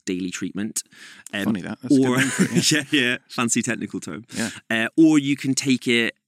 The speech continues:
Speaker 1: episodically or event-based. And that means you've probably gotta be a bit more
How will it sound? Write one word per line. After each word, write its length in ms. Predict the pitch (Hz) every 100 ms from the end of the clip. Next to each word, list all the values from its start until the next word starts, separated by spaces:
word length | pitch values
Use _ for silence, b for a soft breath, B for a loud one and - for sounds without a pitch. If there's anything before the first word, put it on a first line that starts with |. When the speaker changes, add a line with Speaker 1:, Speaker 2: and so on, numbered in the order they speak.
| _
Speaker 1:
episodically 1040 | - - 123 - 123 113 - 98 90 120 -
or 360 | - 98 98 98
event-based. 880 | 113 113 139 - - 58 64 - - -
And 140 | 113
that 160 | 135 -
means 400 | 131 131 127 117
you've 160 | 117 -
probably 220 | 151 151
gotta 180 | 170 143
be 160 | 143
a 60 | 123
bit 180 | 127 -
more 680 | 123 123 120 113 113 107